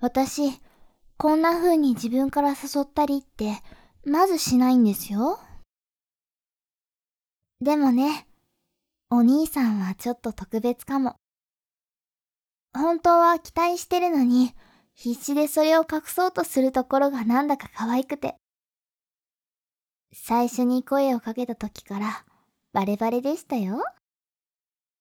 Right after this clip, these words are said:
「止めるお礼にエッチなことさせろ」って言われたら、拒まないつもりだったんですけど、お兄さん、絶対そんなこと言わなそうだし。なんだかそれはそれで寂しいので、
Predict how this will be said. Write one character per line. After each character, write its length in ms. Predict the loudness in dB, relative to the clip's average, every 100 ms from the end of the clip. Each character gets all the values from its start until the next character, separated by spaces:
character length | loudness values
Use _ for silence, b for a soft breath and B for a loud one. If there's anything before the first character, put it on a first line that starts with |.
| _ _ _ _ _ _ _ _ _ _ _ _ _ _ -4
「止 120 | 0
め 180 | 2 2
る 180 | 2
お 60 | 2
礼 240 | 2 0
に 240 | 0 0 0
エ 20 |
ッ 40 |
チ 180 | -2 -4
な 140 | -4 -4
こ 100 | -6
と 140 | -6
さ 120 | -6
せ 160 | -2 0
ろ」 440 | 2 4 4 4 2
っ 40 |
て 160 | -4 -4
言 100 | -2
わ 100 | -4
れ 100 | -2
た 140 | -2
ら、 240 | 0 -2 -6 b b b b -6
拒 220 | 0 2
ま 180 | 2 2
な 140 | 0
い 80 | -2
つ 160 | -2 0
も 140 | 0
り 100 | 0
だ 100 | -4
っ 80 | -4
た 160 | -4
ん 60 | -2
で 80 | -4
す 100 | -6
け 120 | -8
ど、 240 | -6 -6 -10 b b b b b _ _
お 120 | 0
兄 260 | 2 2 0
さ 420 | -2 -6 -4 -6
ん、 140 | -8 -8
絶 280 | -8 -8 -6
対 220 | -4 -2 -2
そ 180 | -2
ん 60 | -2
な 100 | -2
こ 120 | -2
と 120 | -4
言 180 | -4 -2
わ 100 | 0
な 120 | 0
そ 160 | 0 -2
う 40 |
だ 140 | -2 -6
し。 240 | -12 -18 -20 _ _ _ _ _ _ _ _ _ _ _
な 220 | -2 0
ん 40 | 2
だ 140 | 0
か 160 | -2 -2
そ 160 | 0
れ 120 | 2 2
は 140 | 2
そ 140 | 2 0
れ 80 |
で 140 | 0 -4
寂 280 | -4 -4 -4
し 80 | -6
い 80 |
の 140 | -4
で、 100 | -2